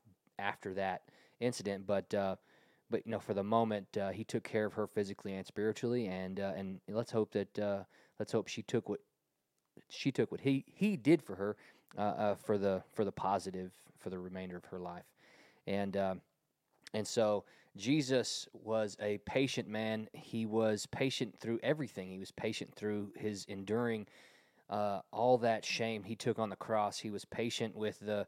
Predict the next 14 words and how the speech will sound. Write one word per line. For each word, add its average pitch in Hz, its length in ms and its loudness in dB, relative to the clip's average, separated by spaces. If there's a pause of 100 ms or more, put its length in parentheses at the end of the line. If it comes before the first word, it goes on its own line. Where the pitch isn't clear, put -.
(400)
the, 104 420 2
uh, 98 240 0 (580)
the 101 120 -4
thieves 131 360 0
on 117 80 2
the 107 80 -4
cross, 107 360 0
who 117 280 -2
one 120 160 2
of 117 80 0
them 110 140 -6
was 101 140 -6
ridiculing 113 560 0
him. 98 160 -6